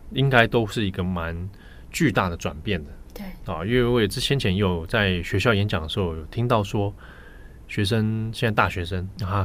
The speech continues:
Speaker 1: 过去三年因为正好是他高中到大学这段期间，但是因为疫情的冲击，其实身心啊、人际关系啊，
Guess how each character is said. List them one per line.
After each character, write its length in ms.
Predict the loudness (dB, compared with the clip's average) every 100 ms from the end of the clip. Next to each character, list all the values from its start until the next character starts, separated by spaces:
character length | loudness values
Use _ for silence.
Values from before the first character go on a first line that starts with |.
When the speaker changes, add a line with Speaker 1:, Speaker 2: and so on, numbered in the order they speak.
| 4
Speaker 1:
过 160 | 6
去 160 | 6 6
三 240 | 2 2
年 160 | 2 0
因 140 | 0
为 160 | 2 0 0
正 180 | 0 0
好 240 | -2 -8
是 160 | -8 -6
他 380 | -2 -2 -2 2
高 160 | 2
中 160 | 2 0
到 120 | -2
大 160 | -2 -4
学 120 | -6
这 140 | -4
段 140 | -4 -4
期 160 | -8
间， 200 | -8 -8 -6
但 140 | -6
是 80 | -6
因 140 | -4 -4
为 80 |
疫 120 | -2 -2
情 180 | -2 -4
的 80 |
冲 340 | -8 -4 -2 -2
击， 340 | -4 -8 -10 -14 -18 -20 -18 -16 -8
其 140 | -4
实 0 |
身 240 | 2 6 6
心 260 | 4 2
啊、 200 | 2 0
人 260 | 2 2 4
际 200 | 0 -2
关 200 | 0 2
系 240 | 0 -2
啊， 160 | -2 -4